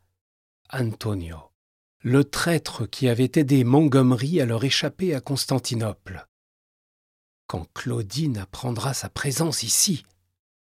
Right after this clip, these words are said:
Comme d'habitude, ils gagneront le port de Cadix, puis un navire les conduira aux Pays-Bas où ils seront en sécurité. L'ombre d'un troisième homme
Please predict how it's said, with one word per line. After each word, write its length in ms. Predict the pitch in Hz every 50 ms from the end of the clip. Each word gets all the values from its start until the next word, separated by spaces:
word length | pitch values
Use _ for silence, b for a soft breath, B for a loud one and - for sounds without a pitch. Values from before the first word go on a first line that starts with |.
| _ _ _ _ _ _ _
Comme 280 | - - 120 120 117 113
d'habitude, 560 | 117 110 101 107 104 - - 139 147 135 120
ils 160 | 139 131 120
gagneront 500 | 113 131 127 127 127 127 113 92 127 131
le 180 | 131 127 123 120
port 280 | - - 135 135 131 -
de 80 | -
Cadix, 640 | 104 - - 131 113 113 117 - - - - - - b b b b b b b b b b
puis 320 | - 147 143 135 - 135
un 80 | 131 131
navire 500 | 123 120 120 101 110 131 170 185 160 147
les 140 | 147 139
conduira 540 | - - 143 151 139 123 131 120 120 127 127
aux 100 | 127 127
Pays-Bas 640 | 113 - 123 123 120 120 104 101 113 123 131 139 143
où 120 | 139 131
ils 120 | 139 127 117
seront 340 | - - 135 113 127 131 117 -
en 100 | 127 123
sécurité. 720 | - - 123 - - 117 101 104 - - - 92 80 67 _ _ _ _ _ _ _ _ _ _ _ _ _ _ _ _ _ _ _ _ _ _ _ _ _ _ _ _ _ _ -
L'ombre 440 | - 73 82 123 127 113 98 87 101
d'un 160 | 92 107 104
troisième 500 | 98 - - - 139 120 107 117 107 101
homme 220 | 113 117 131 147